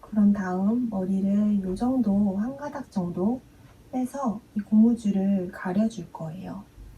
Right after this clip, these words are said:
그럼 훨씬 완성, 완성도 있어 보이는 머리가 완성이 되거든요. 이때 이 가닥으로 돌려주셨으면 아까 두 번째 묶은 얇은 고무줄에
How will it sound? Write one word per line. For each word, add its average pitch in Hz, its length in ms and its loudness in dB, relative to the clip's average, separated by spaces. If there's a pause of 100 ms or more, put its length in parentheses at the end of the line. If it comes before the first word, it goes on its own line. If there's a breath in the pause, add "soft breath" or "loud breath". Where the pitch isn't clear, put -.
(960)
그럼 214 320 4
훨씬 277 380 2
완성, 196 460 4
완성도 233 600 2
있어 202 340 0
보이는 185 600 -2
머리가 180 400 -6
완성이 170 460 -4
되거든요. 180 800 -2 (560)
이때 302 480 -6 (180)
이 202 180 0
가닥으로 208 920 -2 (840)
돌려주셨으면 214 1040 0 (440)
아까 202 400 -4
두 226 120 -4
번째 254 400 2
묶은 180 360 -2
얇은 202 380 2
고무줄에 196 840 2